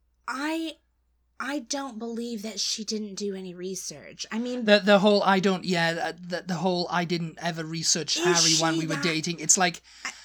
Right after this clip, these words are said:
Speaker 2: come on. It's like a girl, you know, back then, I don't know when they started dating, actually. It was,
Speaker 1: Yeah.
Speaker 2: it was, like, in the
Speaker 1: It wasn't long.
Speaker 2: I mean, it was, it was the internet
Speaker 1: It wasn't
Speaker 2: days.
Speaker 1: really that long before they got married.
Speaker 2: Twenty fourteen something?
Speaker 1: I'm not sure. I don't
Speaker 2: Twenty fifteen?
Speaker 1: know.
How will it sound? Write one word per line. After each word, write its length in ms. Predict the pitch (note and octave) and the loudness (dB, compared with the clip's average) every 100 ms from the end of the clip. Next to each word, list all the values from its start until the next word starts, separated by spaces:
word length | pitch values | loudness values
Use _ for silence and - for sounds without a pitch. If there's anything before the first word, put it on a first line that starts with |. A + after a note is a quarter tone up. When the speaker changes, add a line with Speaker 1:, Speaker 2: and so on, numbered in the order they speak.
| _ | _
Speaker 2:
come 320 | - D4 A3 D#3+ | 4 8 8 6
on. 280 | B2 C3+ - - - | 0 -2 -8 -20 -6
It's 180 | A3 - | 0 6
like 260 | A#3+ A3+ - _ _ | 6 4 0 _ _
a 60 | A3 | -4
girl, 540 | B3 A#3+ A#3+ A#3 A3+ _ _ _ - | 2 4 6 4 2 _ _ _ 0
you 140 | G#3 | 2
know, 120 | D3+ | 2
back 280 | D3 F#3+ F3+ | 4 2 2
then, 140 | F3 D3 | -4 -4
I 80 | |
don't 140 | D#3+ E3+ | -2 0
know 60 | D3+ | -2
when 160 | D#3 | -4
they 100 | D3+ | -4
started 420 | - D3+ C3+ B2+ | -4 -4 -6 -10
dating, 380 | A#2+ C3 B2+ G#2 | -10 -8 -8 -10
actually. 340 | D#2+ - - - | -10 -8 -8 -8
It 100 | C#3 | -8
was, 180 | C#3+ D3 | -6 -6
Speaker 1:
Yeah. 60 | |
Speaker 2:
it 60 | D#3 | -4
was, 140 | D#3+ E3+ | -4 -4
like, 200 | D3 D3 | -4 -6
in 100 | C#3+ | -8
the 100 | C3+ - | -10 -10
Speaker 1:
It 100 | G#3 | -6
wasn't 340 | E3 D3+ A#3 | -6 -4 -6
long. 200 | E3 G3+ F3+ | -6 -4 2
Speaker 2:
I 80 | |
mean, 180 | G3 E3+ | 2 2
it 80 | D#3 | 0
was, 180 | E3+ - - | -2 -2 -4
it 80 | E3 | -6
was 200 | D3+ - - _ - | -6 -10 -18 _ -6
the 160 | E3+ | -2
internet 580 | E3+ E3+ E3+ F#2 - - - | 0 0 -2 -4 -6 -8 -8
Speaker 1:
It 140 | G#3 | -8
wasn't 280 | F#3+ A#3+ - | -4 -4 -2
Speaker 2:
days. 80 | G#3+ | -2
Speaker 1:
really 200 | G3+ F#3+ | 0 -2
that 260 | E3+ F#3 - | -4 -10 -10
long 400 | D#3+ F3+ D3+ D3 | -12 -12 -12 -14
before 480 | D3+ - D3+ D3+ D3 D#3 - | -16 -12 -10 -10 -12 -16 -18
they 140 | D#3 | -16
got 240 | C#3+ D#3 C3+ | -12 -12 -12
married. 180 | D3 D#3+ | -10 -4
Speaker 2:
Twenty 340 | F3+ F3+ F#3 | -2 0 -2
fourteen 800 | - F#3 F3 - F#3+ G3+ G#3+ A3+ | -4 -4 -4 -2 0 2 0 -2
something? 420 | A#3 A3+ A#3 A#3+ | -4 -6 -6 -8
Speaker 1:
I'm 180 | B3 B3 | -8 -10
not 140 | D3+ - | -10 -10
sure. 180 | - | -4
I 40 | G3+ | -2
don't 80 | G3+ | -4
Speaker 2:
Twenty 0 | |
fifteen? 520 | - - G3 C3+ | -6 -8 -6 0
Speaker 1:
know. 60 | A3 | 0